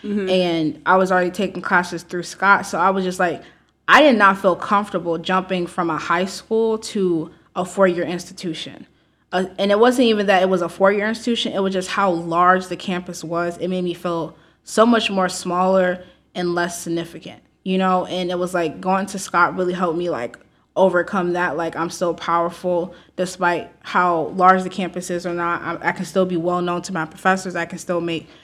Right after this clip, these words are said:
Speaker 2: have opportunities and make changes, make moves on the campus. Um, so yeah, like, trying to f-, like, go to a H B C U, which I have visited some, it was just, it was just a difficulty. And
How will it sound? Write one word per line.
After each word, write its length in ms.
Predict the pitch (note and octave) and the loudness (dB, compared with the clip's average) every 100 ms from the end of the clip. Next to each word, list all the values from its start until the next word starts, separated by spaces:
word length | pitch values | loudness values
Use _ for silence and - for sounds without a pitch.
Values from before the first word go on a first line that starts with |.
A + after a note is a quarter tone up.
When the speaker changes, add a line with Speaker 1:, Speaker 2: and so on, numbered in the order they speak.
| _ _ - | _ _ 2
Speaker 2:
have 260 | G3+ F#3+ | 6 8
opportunities 720 | F#3+ F#3 F#3 G3 F#3 F3+ F3 F3+ | 6 2 -2 -2 -2 0 -4 -4
and 340 | E3+ E3+ - | -4 -2 -4
make 300 | F3 F3 - | -2 -2 -2
changes, 420 | F3+ F3+ F3+ E3+ | -2 0 -2 -2
make 220 | F3 F3 | -4 -4
moves 280 | F#3 F3 F3 | -4 -4 -2
on 120 | E3+ | -4
the 80 | E3 | -4
campus. 560 | D#3 F3+ E3+ E3+ E3+ - _ _ _ _ | -6 -6 -4 -6 -6 -10 _ _ _ _
Um, 540 | F#3 F3+ E3+ D#3+ D#3 G3+ | 2 2 2 0 -2 -6
so 240 | - G#3+ G3 | 0 4 4
yeah, 260 | F#3+ F#3+ | 6 4
like, 360 | F3 E3 D3+ - _ _ _ | 4 2 -2 -6 _ _ _
trying 220 | - G3+ G#3 | 2 6 6
to 180 | F#3 | 4
f-, 200 | F#3 - - | 0 -12 -4
like, 320 | E3+ A#2+ - | -4 -4 -4
go 220 | F3+ G3 | 0 0
to 260 | G3 - A3 | 0 -2 0
a 80 | |
H 240 | G#3 G#3 G#3+ | 0 -2 -4
B 80 | G#3+ | -8
C 160 | A#3 G#3+ | -6 -4
U, 160 | G#3 | -2
which 220 | F#3+ F3 | 0 0
I 100 | E3 | 0
have 280 | D#3+ F3+ F3 | -2 2 2
visited 360 | F#3 F#3 F#3 F3+ | 2 -2 -2 -4
some, 460 | G3+ F#3 F3+ F3+ - _ - - _ _ | -2 0 0 -4 -8 _ -14 -14 _ _
it 80 | F#3+ | 6
was 160 | A3+ C4+ | 8 8
just, 260 | C#4 C#4 - | 4 -2 2
it 40 | |
was 140 | G#3 A#3+ | 4 4
just 140 | B3 | -4
a 40 | F3+ | -6
difficulty. 760 | F#3+ F#3+ F3+ D#3+ - C#3 - - _ _ - | -6 -6 -6 -8 -6 -10 -10 -18 _ _ -4
And 500 | F#3 F3+ F3+ E3+ | 0 0 0 -2